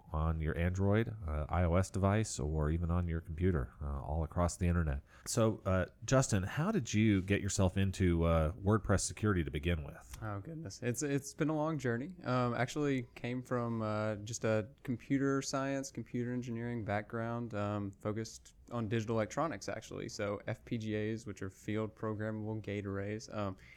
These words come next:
Speaker 2: it's a very hardware digital focused, um, but I've always kinda gravitated towards the software side, kept part of my head, uh, in that side of things, and also in the security world through the years. And, um, yeah, just sort of, um, gravitated that way professionally as well, and,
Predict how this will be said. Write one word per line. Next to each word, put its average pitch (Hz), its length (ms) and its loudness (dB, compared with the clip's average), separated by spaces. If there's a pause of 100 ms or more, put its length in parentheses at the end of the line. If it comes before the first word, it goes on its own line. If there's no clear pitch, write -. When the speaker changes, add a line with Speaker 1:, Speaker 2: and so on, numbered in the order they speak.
(140)
Speaker 2:
it's - 100 -18
a 104 40 -12
very 104 520 0 (220)
hardware 113 640 2
digital 107 640 0
focused, 120 640 -4
um, 123 340 0
but 131 240 0 (260)
I've 120 80 -6
always 143 280 2
kinda 147 200 -2
gravitated 143 640 -2
towards 147 220 -2
the 151 100 -4
software 147 380 -2
side, 143 460 0
kept - 260 -6 (100)
part 120 220 -4
of 117 60 -2
my 117 100 0
head, 120 340 0 (220)
uh, 120 40 -14 (120)
in 117 140 -2
that 117 160 -2
side 117 160 0
of 117 80 0
things, 113 360 0
and 107 80 -2
also 110 300 0
in 113 140 0
the 117 80 -2
security 113 480 -4
world 110 340 -2
through 120 80 -4
the 107 120 -4
years. 110 420 -4
And, 104 260 -4
um, 104 220 -4 (380)
yeah, 170 120 4
just 123 180 0
sort 139 140 2
of, 127 180 2
um, 123 300 2
gravitated 120 560 0
that 123 160 -2
way 127 160 0
professionally 127 640 -4
as 127 140 -4
well, 120 400 -2
and, 120 240 -4